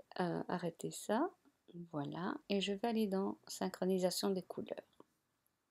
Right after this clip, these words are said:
J'ai vu une vidéo d'une, euh, c'est Robin, je crois. Oui, oui, c'est Robin, je me trompe pas. Euh, qui, elle, euh,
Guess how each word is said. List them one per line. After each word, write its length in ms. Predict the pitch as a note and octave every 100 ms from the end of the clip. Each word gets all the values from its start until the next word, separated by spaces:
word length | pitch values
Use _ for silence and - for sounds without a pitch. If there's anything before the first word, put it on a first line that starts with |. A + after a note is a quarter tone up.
| _ _ _ _ _ - - - - - - - -
J'ai 160 | A3+
vu 120 | B3
une 100 | D#4
vidéo 640 | A#3+ A3+ F#3 A3+ A#3 C4 C4+ A3
d'une, 420 | G#3 A3+ G#3+ G#3
euh, 640 | G3+ G3 F#3+ F#3 F#3+ F#3+ F#3+ -
c'est 180 | - G3
Robin, 440 | F#3+ G#3+ F3+ F#3 G#3+
je 160 | A3+
crois. 360 | A3+ - B3+ C#4+ - _ _ _ - _ F#3+
Oui, 100 | G#3
oui, 80 | A3
c'est 140 | A#3
Robin, 340 | F#3+ E3 F#3 G#3+ - - - _
je 100 | F#3
me 140 | F3+ F3
trompe 320 | - E3 D#3
pas. 240 | - G2 - G#3
Euh, 460 | G3 G3 F#3+ G3 - _ -
qui, 260 | - A#3+
elle, 320 | B3+ C#4 D#4+ F#4 - - -
euh, 600 | G3+ G3+ G3 G3 F#3+